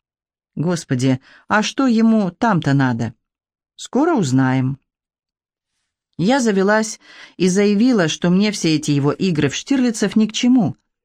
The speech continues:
и я сама растопчу Кена во время встречи десятого числа вот тут, в офисе, о которой Кенжетаев мной лично предупреждён.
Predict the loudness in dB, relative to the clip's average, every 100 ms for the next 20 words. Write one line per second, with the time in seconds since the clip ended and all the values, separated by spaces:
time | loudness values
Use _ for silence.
0 | _ -2 2 2 0 0 0 0 -2 -4
1 | -6 -8 -10 _ 0 0 -2 _ 0 0
2 | 0 -4 _ -20 -10 -2 0 2 0 -2
3 | -4 0 0 0 -2 -4 _ _ -2 -2
4 | 0 -2 -2 -2 -4 -4 -2 -2 -2 -4
5 | -4 -2 -2 -2 -8 -10 -12 _ _ -6
6 | -2 -2 0 2 2 0 -4 _ _ 0
7 | 0 0 0 0 0 -6 _ _ 2 2
8 | 2 -2 -2 -4 -4 -4 -4 -4 -4 -2
9 | -4 -4